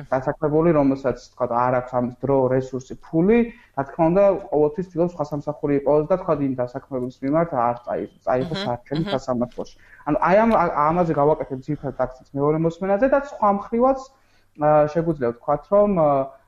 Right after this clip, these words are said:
Speaker 1: ეს, ა, ნაწილი იუ პი არ-ში გაგზავნილი ჩვენი ანგარიშიც რეალურად დაგვეხმარება ალბათ იმაში, რომ სხვა, სხვა, სხვა სახელმწიფოებმაც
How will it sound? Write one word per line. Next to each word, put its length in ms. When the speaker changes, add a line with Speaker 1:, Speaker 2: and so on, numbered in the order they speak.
Speaker 1:
ეს, 420
ა, 320
ნაწილი 460
იუ 160
პი 160
არ-ში 180
გაგზავნილი 520
ჩვენი 360
ანგარიშიც 680
რეალურად 400
დაგვეხმარება 600
ალბათ 380
იმაში, 380
რომ 240
სხვა, 200
სხვა, 280
სხვა 280
სახელმწიფოებმაც 760